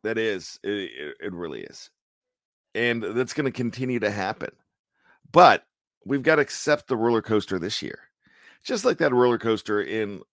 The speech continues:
two thousand three. We accepted it. Then Ben Roethlisberger comes in. You get your stud. Here's the good thing. You have your quarterback. You might say, "But bad. Do we have our quarterback?"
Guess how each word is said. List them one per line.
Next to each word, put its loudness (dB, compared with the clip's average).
two -6
thousand -4
three. -6
We -6
accepted -6
it. -10
Then 0
Ben 2
Roethlisberger -6
comes -12
in. -14
You -8
get -4
your -8
stud. 0
Here's -4
the -6
good -2
thing. -2
You -4
have -2
your -4
quarterback. -6
You 0
might 2
say, -2
"But -8
bad. 4
Do 6
we 4
have 4
our 4
quarterback?" -4